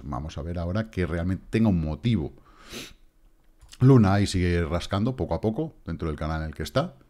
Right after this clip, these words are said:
Ya tocó la parte inferior, pues le toca ir po-, poco a poco subiendo. <laughs> ¿Puede hacer un toque y dos toques aquí? Pues sí, perfectamente. Pero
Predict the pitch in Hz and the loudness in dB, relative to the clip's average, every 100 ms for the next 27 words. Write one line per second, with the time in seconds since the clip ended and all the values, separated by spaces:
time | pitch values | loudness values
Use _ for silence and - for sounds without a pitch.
0 | _ _ _ - - 82 78 76 76 76 | _ _ _ -20 -8 -6 -6 -6 -4 -4
1 | 71 78 92 80 110 127 78 73 90 85 | -4 -4 -4 0 -2 -2 -4 -4 -4 -4
2 | 78 76 69 78 73 71 71 - 135 85 | -4 -8 -8 -8 -8 -8 -8 -10 -8 -8
3 | 131 - - - - - - - - 98 | -10 -14 -18 -8 -6 -6 -10 -20 -4 0
4 | 101 107 - 101 110 110 107 98 95 - | 2 2 2 0 2 0 0 0 0 -2
5 | 113 - 87 135 82 - - 80 71 71 | -4 -4 -4 -4 -6 -12 -8 -8 -8 -10
6 | - 78 85 - - 123 | -10 -8 -8 -6 -4 -4